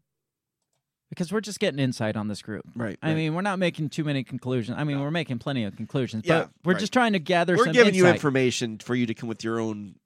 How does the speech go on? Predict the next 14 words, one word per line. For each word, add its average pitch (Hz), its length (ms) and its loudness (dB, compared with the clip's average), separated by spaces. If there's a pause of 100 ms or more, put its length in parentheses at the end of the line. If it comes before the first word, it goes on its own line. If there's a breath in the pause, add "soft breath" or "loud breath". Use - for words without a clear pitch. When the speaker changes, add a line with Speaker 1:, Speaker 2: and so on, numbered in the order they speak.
(120)
Speaker 2:
conclusions. 104 400 -6
Speaker 1:
What 262 140 2
the 226 80 4
people 220 280 2
are 180 100 6
saying, 165 380 0
what 196 140 0
they 208 140 6
say 208 200 -2
about 170 180 0
Speaker 2:
Yeah. - 120 -10
Speaker 1:
themselves, 135 580 2
Speaker 2:
Right. 127 100 2
Speaker 1:
what 190 240 4